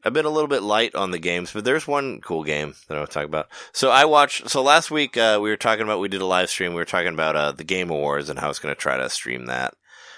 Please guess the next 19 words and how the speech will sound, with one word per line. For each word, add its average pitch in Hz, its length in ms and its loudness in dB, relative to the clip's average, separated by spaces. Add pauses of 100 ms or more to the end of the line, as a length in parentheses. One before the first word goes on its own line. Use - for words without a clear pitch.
I 101 40 -8
mentioned 101 300 -2
about 90 200 2
how 90 360 2 (220)
I 90 120 2
was 87 420 -2
thwarted 90 580 -2
left 87 260 -4
and 85 100 -8
right 82 200 0
on 82 160 -4
that 80 180 -2
and 71 80 -6
<laughs> - 0 -
ended 87 200 -6
up 85 100 -8
just 85 260 -4
tweeting 87 280 -4
it. 87 200 -4